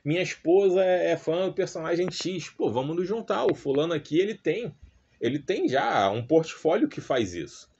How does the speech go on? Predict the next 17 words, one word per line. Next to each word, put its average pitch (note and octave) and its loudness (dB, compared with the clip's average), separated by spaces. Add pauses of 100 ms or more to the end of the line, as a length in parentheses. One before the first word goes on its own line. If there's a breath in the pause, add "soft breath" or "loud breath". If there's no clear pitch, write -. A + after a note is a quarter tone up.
(100)
Ou D#3+ -6
seja, E2 0 (140)
o C3 -6
cara, C#3+ 0
ele D3+ 0
vai D3 0
sentir D#3 -4
aquela E3+ 0
coragem D3+ 0
de D3 0 (320)
pedir C#3+ -2
uma D#3+ -2
coisa D3+ 0
que D3+ -2
ele D#3+ 0
sempre F#3+ -6
quis. - -12